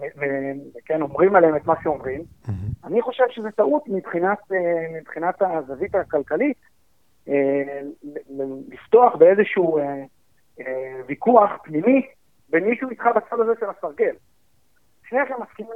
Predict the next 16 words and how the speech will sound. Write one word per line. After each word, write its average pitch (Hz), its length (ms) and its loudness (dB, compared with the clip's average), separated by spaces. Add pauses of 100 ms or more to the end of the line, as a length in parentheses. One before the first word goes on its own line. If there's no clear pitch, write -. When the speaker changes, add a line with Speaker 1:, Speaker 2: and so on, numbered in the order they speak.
Speaker 1:
על, 180 140 -6
על 156 300 -10
איקס, 254 200 -8 (260)
תובילו, 196 420 0
או - 180 2
ש-, - 100 -20 (640)
אחד 185 240 4
איקס, 214 220 0
אחד 180 180 2
איקס - 160 -2
בריבוע, 165 320 4
אבל 135 140 2
שניכם 185 320 -6
מסכימים 190 340 -12
לכיוון 170 360 -6
איקס, 254 180 -4